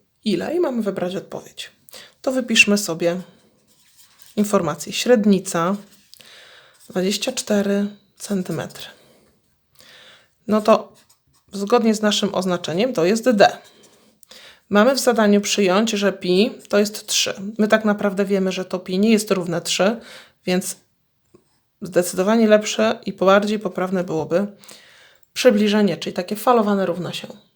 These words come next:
No to wstawiamy do wzoru. Wzór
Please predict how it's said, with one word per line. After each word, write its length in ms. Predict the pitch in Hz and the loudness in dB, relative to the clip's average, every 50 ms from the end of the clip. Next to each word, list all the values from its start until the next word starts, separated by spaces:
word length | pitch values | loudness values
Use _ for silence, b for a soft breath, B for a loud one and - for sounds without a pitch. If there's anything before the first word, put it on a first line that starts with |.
| _ _ _ _ - | _ _ _ _ -6
No 120 | 254 302 | -6 -2
to 100 | 302 359 | -2 0
wstawiamy 480 | 349 - - 269 226 226 214 214 214 196 | -2 0 0 2 4 4 4 4 4 2
do 220 | 175 170 175 180 175 - - _ _ - _ - b b b b b b b b b b b b b _ _ _ _ _ _ _ _ _ _ _ _ - - | 2 0 0 -2 -4 -10 -18 _ _ -20 _ -20 b b b b b b b b b b b b b _ _ _ _ _ _ _ _ _ _ _ _ -10 -6
wzoru. 480 | 92 196 185 175 151 135 - 82 - - b b b b b b b b b b b b b b - _ - - | -4 -2 0 0 0 0 -2 -6 -12 -14 b b b b b b b b b b b b b b -20 _ -12 -10
Wzór 420 | 190 190 202 240 285 320 - | -6 -2 2 2 2 2 0